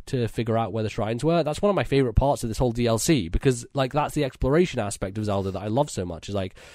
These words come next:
okay, I'm trying to, like, figure out what I'm supposed to do and where I'm supposed to go, and using the map and matching it up and figuring that all out,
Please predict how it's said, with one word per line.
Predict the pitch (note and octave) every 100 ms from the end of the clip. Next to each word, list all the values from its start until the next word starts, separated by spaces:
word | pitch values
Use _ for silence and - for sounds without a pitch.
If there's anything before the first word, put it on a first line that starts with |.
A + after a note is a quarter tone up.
| - -
okay, | D3+ C3+ B2
I'm | B2 B2
trying | D3
to, | D3
like, | C3 A#2
figure | - C3 C3
out | C3 A#2 A2
what | B2 C3
I'm | B2+ A#2+ A#2+
supposed | - C3 B2+
to |
do | B2 A#2+
and |
where | A2 A#2+
I'm | B2+
supposed | B2+ C3 B2+
to | B2
go, | B2+ B2+
and | A#2+ A2
using | B2 C3+ C3
the | A#2
map | A#2+ B2+
and | B2
matching | A2+ A#2 - A#2+
it | A2+
up | A#2 -
and | G#2
figuring | - A#2 A#2
that | A2+ G#2+
all | A2
out, | G2+ A2+